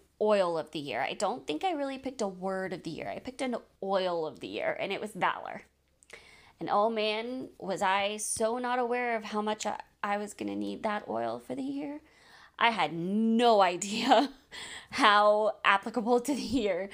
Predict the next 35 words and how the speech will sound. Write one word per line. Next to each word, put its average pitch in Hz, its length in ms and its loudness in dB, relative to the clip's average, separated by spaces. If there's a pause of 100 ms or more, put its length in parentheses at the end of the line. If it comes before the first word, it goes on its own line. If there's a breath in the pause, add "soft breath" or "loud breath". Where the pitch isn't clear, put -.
(320 loud breath)
choosing 214 540 -2
valor 175 720 2
as 180 220 0
my 180 240 0
oil 180 360 0
of 165 120 -4
the 190 60 -4
year 160 200 -2
was 160 140 -8
going 160 240 -6
to 175 80 -12
be. 160 320 -6 (480 loud breath)
But 202 120 4
oh 226 140 6
man, 214 440 2 (140)
it - 160 0
was. 180 600 0 (120)
And, 175 480 -2 (160)
you 202 160 -4
know, 190 340 -2
valor 175 400 0
was 175 580 -2 (240 loud breath)
<laughs> - 220 -20
my 190 300 2
oil 196 320 6
of 196 140 4
the 196 80 -4
year. 180 400 0 (500)
Um, 170 340 2 (120)
and 185 160 0
it 175 220 -4 (120)
was 175 720 -2 (140)
my 190 140 -4
best 175 280 -4
friend. 180 220 -8